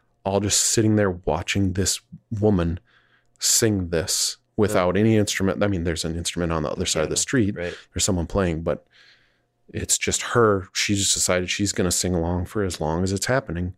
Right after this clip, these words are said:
Speaker 1: I mean, I can't, I can't describe how much sound is coming out of one
Speaker 2: You think
Speaker 1: person.
Speaker 2: it was where she was at? Like, the, the audio waves just bounced off of the little
Speaker 1: Yeah,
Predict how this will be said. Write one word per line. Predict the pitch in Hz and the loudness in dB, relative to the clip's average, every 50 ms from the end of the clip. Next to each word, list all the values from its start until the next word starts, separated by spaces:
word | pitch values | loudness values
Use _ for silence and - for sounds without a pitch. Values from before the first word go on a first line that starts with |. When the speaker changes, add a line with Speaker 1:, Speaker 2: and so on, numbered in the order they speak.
| _ _ | _ _
Speaker 1:
I | - 113 | -4 -2
mean, | 110 110 104 101 95 92 92 87 85 - - | 0 2 2 2 2 2 2 0 -2 -4 -6
I | - 101 104 | -6 -4 -4
can't, | - - 123 117 107 - - - | -2 0 0 0 0 0 -2 -2
I | 104 101 | -4 -2
can't | - 127 - | 0 -2 0
describe | - 92 - - 120 110 101 92 | 0 0 0 2 2 2 2 0
how | - - - 110 107 | -2 -2 0 2 2
much | 107 98 - - - | 2 2 2 0 0
sound | - - - 104 117 131 - - 135 - | 0 0 0 0 0 0 -2 -2 -4 -4
is | - 78 - | -4 -4 -4
coming | - - - 95 95 98 | -4 -4 -2 -2 0 0
out | 95 92 90 | 0 2 0
of | 92 87 85 | 0 0 -2
one | 82 82 82 85 | -2 -2 -2 -2
Speaker 2:
You | 80 | -2
think | - | -2
Speaker 1:
person. | - 131 123 143 143 | -2 -2 -2 -2 -4
Speaker 2:
it | - | -4
was | 98 123 113 101 | -4 -6 -6 -6
where | 110 120 120 120 | -4 -4 -4 -2
she | - - - 123 | -4 -4 -6 -4
was | 117 113 110 104 87 | -4 -2 -4 -4 -4
at? | 95 95 101 113 120 - _ _ - | -4 -4 -4 -4 -4 -8 _ _ -4
Like, | 104 107 104 92 - - - - | -2 -2 -2 -2 -6 -14 -20 -20
the, | - 92 - 101 - - - | -14 -10 -10 -8 -8 -10 -8
the | 90 101 101 98 95 95 90 - - _ _ - | -6 -2 -2 0 0 -2 -4 -6 -10 _ _ -6
audio | 92 98 98 107 110 110 110 | -4 -4 -2 -2 0 0 0
waves | 104 98 101 101 101 101 104 95 | 0 2 2 2 2 0 -2 -4
just | 87 - 101 92 - - 85 | -6 -6 -6 -6 -6 -8 -10
bounced | 85 85 82 92 98 90 - - - - | -10 -8 -8 -8 -8 -8 -10 -12 -8 -6
off | 92 92 90 90 - - 98 | -4 -4 -4 -4 -8 -10 -12
of | 92 85 87 - | -12 -12 -12 -10
the | 92 | -8
little | 90 92 92 92 92 92 90 90 - _ _ _ | -8 -6 -6 -6 -6 -6 -8 -10 -14 _ _ _
Speaker 1:
Yeah, | - 117 107 107 104 95 | 2 4 4 4 4 2